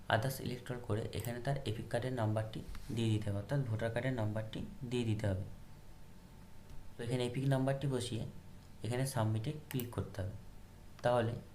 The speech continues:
এখানে ডিটেলসটি শো করবে। তো এখানে ওকেতে ক্লিক করে দেবে। এবার যেহেতু আমরা কারেকশন করব নামটা, তো দু নম্বর অপশানটি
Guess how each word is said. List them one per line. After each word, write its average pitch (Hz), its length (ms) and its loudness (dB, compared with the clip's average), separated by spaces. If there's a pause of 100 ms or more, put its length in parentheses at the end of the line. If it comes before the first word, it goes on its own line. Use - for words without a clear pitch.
এখানে 131 260 2
ডিটেলসটি 123 480 -2
শো 120 180 -4
করবে। 113 360 2 (580)
তো 120 60 4
এখানে 127 220 4
ওকেতে 120 320 0
ক্লিক 123 260 -2
করে 117 200 4
দেবে। 110 200 4 (800)
এবার 123 240 6
যেহেতু 127 300 4
আমরা 143 180 8
কারেকশন 117 520 6
করব 117 400 2 (340)
নামটা, 113 440 2 (400)
তো 117 120 0
দু 113 140 4
নম্বর 123 320 4
অপশানটি 117 460 2